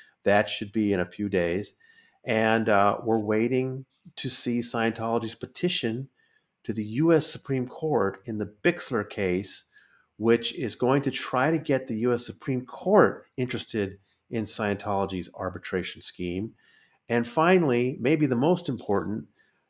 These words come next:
Danny Masterson did not get a case dismissed in his rape criminal, uh, prosecution, and he is now facing an October eleventh trial date,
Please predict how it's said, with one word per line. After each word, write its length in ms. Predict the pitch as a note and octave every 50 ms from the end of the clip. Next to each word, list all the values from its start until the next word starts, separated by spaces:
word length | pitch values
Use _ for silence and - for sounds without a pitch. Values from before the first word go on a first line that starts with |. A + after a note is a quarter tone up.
| _ -
Danny 300 | - A#2+ C3+ D#3 D#3+ D#3
Masterson 840 | D3 C#3+ C3 C3 B2+ - B2 - - - G#2 G2 G2 G2 G#2 G#2+ - _ _ _ _ _ _ _ _ _ -
did 180 | - A2 G2+ G2+
not 560 | G#2 G#2 A2+ B2 D3 F3 F#3 E3 - - -
get 300 | - A2+ G#2 G2 - -
a 100 | - F#2+
case 380 | - - - - A2 G2 F#2+ -
dismissed 640 | - G2+ F#2+ - - G2+ G2 F#2+ F#2 - - -
in 180 | - B2+ A2 F#2+
his 300 | G2 F#2+ F#2 F#2 - - -
rape 460 | - - G#2+ G2+ G#2 G#2 G2 G2+ - _ _ _
criminal, 320 | - - A2 G2+ G2+ G2 - -
uh, 140 | - G2+ F2+
prosecution, 920 | F2 - G#2+ G2 F#2+ - - - - G#2 G2 F#2+ - G#2 G2+ G2+ F#2+ F#2 - _ - - - - _ -
and 180 | C3 G#2 G2
he 180 | F#2 B2 B2+ B2
is 140 | A#2 G2+ G2+
now 320 | G#2+ A2+ A#2+ C3 C3+ C#3+
facing 680 | C3 - - C3+ C3 C3 B2 - C3 B2+ B2 A#2+ B2 -
an 100 | - F#2
October 640 | F2+ - _ - - - B2+ D#3 D#3+ D#3+ F3+ F3
eleventh 560 | - C3+ B2 B2 C3 C3 B2 C3 C3 B2+ B2+ - _ _ _ _ _ _ _ _ _ -
trial 480 | - - - A2+ A#2+ B2+ C3 C3+ C#3
date, 440 | B2+ B2 A#2 A2+ A2+ A2+ A2+ - -